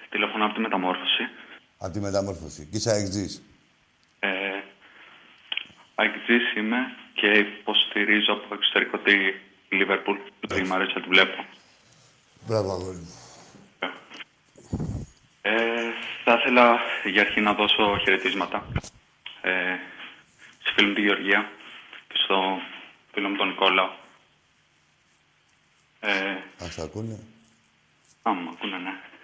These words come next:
Speaker 1: Ε, θα ήθελα να πω πώς, πώς είδες το παιχνίδι σήμερα.
Speaker 2: Ένα κακό παιχνίδι ήταν. Εντάξει, ως συνήθως,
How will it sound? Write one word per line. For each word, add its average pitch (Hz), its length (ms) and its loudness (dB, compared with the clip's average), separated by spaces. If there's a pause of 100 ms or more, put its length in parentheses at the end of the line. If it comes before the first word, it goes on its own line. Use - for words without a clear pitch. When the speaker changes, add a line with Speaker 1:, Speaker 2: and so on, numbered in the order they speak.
(1300)
Speaker 1:
Ε, 110 100 4 (1500)
θα 117 80 4
ήθελα 117 200 0
να 110 40 0
πω 120 260 2
πώς, 120 200 6 (720)
πώς 110 180 4
είδες 113 240 6
το 110 100 4 (180)
παιχνίδι 104 300 2
σήμερα. 98 520 2 (1160)
Speaker 2:
Ένα 110 260 0
κακό 107 240 -2
παιχνίδι 98 500 -4
ήταν. 101 360 -8 (320)
Εντάξει, - 460 -8 (100)
ως 104 440 -6 (240)
συνήθως, 107 920 -6